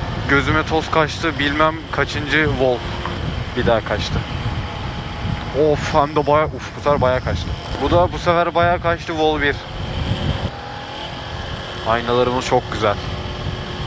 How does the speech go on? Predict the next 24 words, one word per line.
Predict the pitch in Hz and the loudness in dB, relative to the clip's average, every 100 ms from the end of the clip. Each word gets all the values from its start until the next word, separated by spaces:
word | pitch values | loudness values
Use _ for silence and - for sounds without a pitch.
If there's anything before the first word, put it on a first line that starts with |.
| - - - 117 | -4 -2 0 2
Aceleyle | 123 135 151 147 139 | 4 4 4 2 0
düzelttim | 120 131 127 170 | 2 0 0 0
ama | 160 147 | 2 4
harbiden | 127 120 135 151 | 2 2 -2 -2
güzel | 113 120 | 0 0
olmuş. | 110 87 85 - - - - - - | 0 -4 -8 -10 -10 -10 -10 -10 -10
Bir-, | 117 - | -8 -6
şunu | 135 123 | -6 -2
birazcık | 120 120 | -2 -2
şöyle | - 117 | -2 0
aşağı | 113 - | 0 -2
alabilirim. | 104 101 95 - - - - - | -2 -4 -8 -14 -18 -20 -20 -20
Ş-, | - | -18
ş-, | - - - - - | -18 -20 -20 -20 -8
bir | 104 | -4
dakika, | 95 - 101 | -4 -4 -4
arabaya | 101 101 | -4 -4
da | 101 | -8
çarpmayalım | - 98 104 110 107 | -10 -12 -12 -16 -12
da. | 98 - - - - - - - - - - - - - - | -14 -14 -20 -20 -20 -20 -20 -20 -20 -20 -20 -20 -20 -20 -20
Bakayım, | - 120 | -14 -10
ışık | - - | -10 -8
mı | 113 | -8
yanacak? | 98 92 | -6 -10